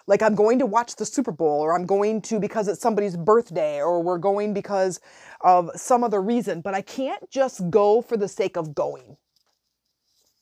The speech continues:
because that's not enough for me. So when it comes to stuff like that, then what I do and what my suggestion might be to you if you do suffer from social anxiety, or you say you suffer from social anxiety, is that maybe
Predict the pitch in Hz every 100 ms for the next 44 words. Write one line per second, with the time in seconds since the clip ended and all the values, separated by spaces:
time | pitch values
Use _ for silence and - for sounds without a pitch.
0 | _ _ _ 180 202 208 202 220 208 185
1 | 143 - 117 82 62 _ _ _ - -
2 | - - 240 214 202 - - 208 240 -
3 | 339 415 370 - 240 202 190 165 156 131
4 | 175 _ _ - 240 262 302 349 330 180
5 | 170 180 190 202 233 240 240 208 190 -
6 | 190 180 175 175 - 180 170 175 190 208
7 | 208 202 - 175 185 180 - 302 - -
8 | 165 143 151 127 151 233 _ - - -
9 | - _ _ _ _ - 208 202 202 285
10 | 311 269 208 170 160 180 - 190 - 175
11 | 180 180 175 226 254 247 - 277 - _
12 | 233 277 349